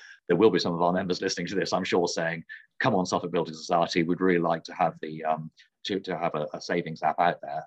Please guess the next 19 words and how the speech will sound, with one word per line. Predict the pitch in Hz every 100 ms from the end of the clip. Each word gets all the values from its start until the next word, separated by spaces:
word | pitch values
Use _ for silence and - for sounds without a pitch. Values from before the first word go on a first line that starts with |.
| -
The | 92
answer, | 92 82 85 -
the | 87
answer | 113 110 - 87
is | 78 78 - _ _ -
we | 90 85
are, | 80 82
it | 87
is | 87 -
absolutely | 107 87 90 87 76 78
on | 80
our | 80 78
slate | - 80 82
and | 76
our | 73
plan | - 78 71
for | -
twenty | - 78
twenty-two. | - 73 - - - 127 127 135